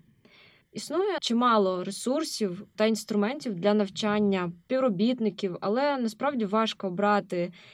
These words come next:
ті з них, які насправді будуть ефективними та будуть підходити для кожної ролі. І щоб розібратися з цими питаннями, ми запросили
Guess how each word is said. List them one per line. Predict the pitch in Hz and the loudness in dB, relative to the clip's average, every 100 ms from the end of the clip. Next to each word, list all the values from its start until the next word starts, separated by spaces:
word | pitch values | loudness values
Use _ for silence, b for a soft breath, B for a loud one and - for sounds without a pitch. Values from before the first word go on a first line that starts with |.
| B B | B B
ті | 240 240 | 0 2
з | 202 | 2
них, | 240 254 | 0 0
які | 214 208 | -2 0
насправді | 202 - 220 196 185 | 0 0 0 2 -2
будуть | 175 202 202 - | -2 0 -2 -2
ефективними | 202 202 - - 330 370 247 190 | -6 -6 -8 -4 0 0 0 -2
та | 196 | -2
будуть | 185 233 247 - | -2 -2 -2 -4
підходити | 185 - 202 214 214 196 | -12 -6 -2 0 0 -4
для | 170 180 | -4 -6
кожної | 185 190 190 180 175 175 | -2 -2 -2 -6 -6 -4
ролі. | 180 160 147 - _ _ B B B B B - | -4 -4 -6 -12 _ _ B B B B B -6
І | 247 262 | -2 -2
щоб | 254 254 226 | -2 -4 0
розібратися | 262 240 262 262 247 233 | 0 0 0 -2 -6 -8
з | 214 | -8
цими | - 240 233 | -6 -4 -4
питаннями, | 220 208 269 349 285 220 208 | -6 -4 -2 -2 0 0 2
ми | 202 254 | 0 -2
запросили | 220 208 202 196 - 226 214 202 180 | -4 -4 -4 -6 -2 0 2 2 0